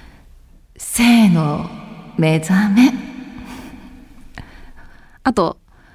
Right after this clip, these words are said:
漫画。タイトルが全部ストレートなんですよね。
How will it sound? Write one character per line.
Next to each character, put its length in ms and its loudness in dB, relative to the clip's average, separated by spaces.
漫 760 4
画。 160 -2
タ 140 -2
イ 80 -2
ト 120 2
ル 80 2
が 100 2
全 200 2
部 80 0
ス 80 -10
ト 120 -2
レ 140 2
ー 20 0
ト 100 0
な 140 0
ん 20 0
で 80 0
す 100 -4
よ 80 4
ね。 60 0